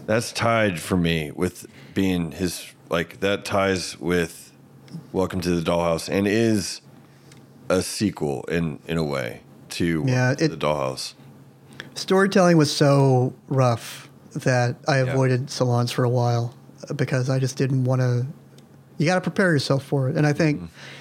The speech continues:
Speaker 2: this, this is the first one I've seen. I, I did end up watching Life During Wartime eventually.
Speaker 1: Mm-hmm.
Speaker 2: Um, and my biggest complaint with that movie is the way that it was shot.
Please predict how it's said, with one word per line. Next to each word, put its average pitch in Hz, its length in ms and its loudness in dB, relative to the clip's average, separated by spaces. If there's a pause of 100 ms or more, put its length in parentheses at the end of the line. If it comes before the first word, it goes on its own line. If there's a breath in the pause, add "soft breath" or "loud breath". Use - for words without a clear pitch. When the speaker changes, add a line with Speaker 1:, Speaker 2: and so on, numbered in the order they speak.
Speaker 2:
this, 185 160 2
this 180 260 2
is 190 60 -4
the 180 80 0
first 175 260 2
one 165 80 4
I've 147 140 2
seen. 143 440 2 (100)
I, 160 220 2
I 160 60 4
did 185 200 2
end 175 120 2
up 160 140 0
watching 147 240 0
Life 135 180 2
During 127 320 -2
Wartime 127 640 -2 (540 soft breath)
eventually. 127 600 0 (240 loud breath)
Speaker 1:
Mm-hmm. 85 420 -10
Speaker 2:
Um, 139 440 0 (120)
and 139 320 2 (160)
my 156 200 2
biggest 170 400 0
complaint 147 360 2
with 139 100 -4
that 143 160 2
movie 131 200 2
is 139 160 0
the 139 100 -2
way 135 180 2
that 131 120 2
it 143 80 0
was 147 100 -4
shot. 123 440 -2